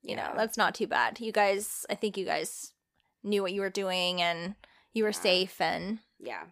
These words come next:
Speaker 1: yeah.
Speaker 2: Exactly.
Speaker 1: I just find that so inspiring, and you guys know I'm always talking about this type of stuff because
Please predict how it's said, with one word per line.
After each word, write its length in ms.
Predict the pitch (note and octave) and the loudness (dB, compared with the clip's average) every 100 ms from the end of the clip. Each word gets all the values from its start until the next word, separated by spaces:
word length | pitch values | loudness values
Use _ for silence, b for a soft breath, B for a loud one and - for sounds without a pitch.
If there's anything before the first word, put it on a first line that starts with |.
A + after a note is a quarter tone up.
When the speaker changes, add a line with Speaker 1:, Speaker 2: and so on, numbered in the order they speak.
| - | -14
Speaker 1:
yeah. 220 | - - G#3+ - | -8 -8 -8 -12
Speaker 2:
Exactly. 460 | - B B B B B B B B _ - | -18 B B B B B B B B _ 0
Speaker 1:
I 200 | B3 D4+ | 6 6
just 220 | D#4+ - | 4 4
find 200 | D4 C4+ | 6 6
that 100 | C4 | 4
so 120 | B3+ | 2
inspiring, 540 | A#3+ A#3 A#3 G#3+ G#3+ G#3+ | 2 4 4 6 4 4
and 140 | G#3 | 0
you 60 | G#3+ | 0
guys 280 | A3 A3 A3 | 2 2 2
know 120 | G#3 | 2
I'm 160 | G3+ G3+ | 2 0
always 260 | G3+ G3 - | 0 0 0
talking 300 | G3 F#3+ G3+ | -2 -2 -4
about 180 | G3 | -6
this 120 | G3 - | -6 -4
type 220 | F#3 F#3 | -2 -2
of 80 | G3 | -4
stuff 500 | - G3 F3+ F3+ - | 0 4 6 4 0
because 1000 | G3 - F#3 F3 E3+ E3+ F3+ - - | -10 -2 2 2 2 0 -4 -6 -6